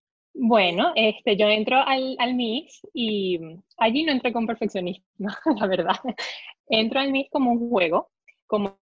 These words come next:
un campamento de belleza, eh, algo como para, ¿sabes? Como un checklist, porque yo practicaba modelaje desde los dieciséis y como que es cultura en nuestro país, siempre dicen, "¿Por qué no quieres ir al Miss Venezuela? ¿No quieres ir?". Y dije, "Bueno, un día, un día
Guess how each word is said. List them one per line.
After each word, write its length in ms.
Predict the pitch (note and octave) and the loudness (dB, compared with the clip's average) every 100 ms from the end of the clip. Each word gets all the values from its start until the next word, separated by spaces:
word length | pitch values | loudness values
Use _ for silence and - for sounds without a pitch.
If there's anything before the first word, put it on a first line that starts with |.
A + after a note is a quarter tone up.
| - | -6
un 300 | F#3+ F#3+ G3 | -2 -2 0
campamento 560 | A3+ A#3+ G#3 F#3+ F#3 | 0 0 0 -2 -2
de 80 | G3+ | 0
belleza, 580 | F#3+ F3 E3 - G3+ B3+ _ _ - | 0 0 -4 -4 -6 -6 _ _ -6
eh, 480 | F3+ E3 D#3 D#3 E3 _ _ - | -2 -2 -4 -8 -10 _ _ 2
algo 300 | F#3+ G3+ A3+ | 2 2 -2
como 220 | G#3+ F#3+ | -4 0
para, 360 | F3 E3 D#3+ - | 0 0 -2 -2
¿sabes? 220 | A3+ E3+ | -6 -6
Como 180 | - F3+ | -8 -10
un 120 | F#3+ | -10
checklist, 540 | G3 G#3 G#3+ A#3 C4 _ | -4 -4 -4 -8 -8 _
porque 560 | F#3+ F3 E3 D#3+ D#3 - | -6 -6 -6 -4 -6 -10
yo 320 | F3 F3 F3 _ _ | -6 -4 -6 _ _
practicaba 400 | G3 G3 F3 E3+ | -6 -4 0 0
modelaje 500 | G3 F#3 E3 F#3 F#3 | 0 0 -2 -2 -6
desde 220 | F3 E3+ | -6 -10
los 100 | D#3+ | -8
dieciséis 520 | F3 F3 A#3+ D4 D4 D4 | -10 -10 -8 -4 -4 -6
y 260 | G#3+ F#3+ F#3+ _ _ | -6 -6 -8 _ _
como 200 | - F3 | -8 -8
que 100 | - | -8
es 60 | - | -6
cultura 340 | G#3 G3 G#3+ | -4 0 0
en 60 | G#3 | 0
nuestro 240 | G#3+ A3 | -2 -4
país, 360 | G#3 G#3 G#3 A#3+ | 0 2 2 -2
siempre 300 | - F3+ E3+ | -4 -6 -6
dicen, 200 | F#3 G3 | -12 -12
"¿Por 100 | F#3 | -8
qué 80 | G#3+ | -6
no 100 | C#4 | -6
quieres 220 | D#4 E4 | -4 -4
ir 60 | D#4 | -2
al 100 | C#4+ | 0
Miss 140 | C#4+ B3+ | -2 -2
Venezuela? 480 | G#3+ - C#4+ C4+ | -8 -4 -4 -2
¿No 120 | A#3 A#3 | -4 -6
quieres 260 | B3 G#3 A3+ | -6 -8 -6
ir?". 200 | C#4 G#3+ | -4 -2
Y 60 | |
dije, 160 | G#3 A#3+ | -2 -2
"Bueno, 160 | C#4 B3 | -2 2
un 60 | |
día, 180 | G3+ F3 | 2 2
un 140 | G3 G3 | 0 2
día 260 | G3 G#3+ | 4 4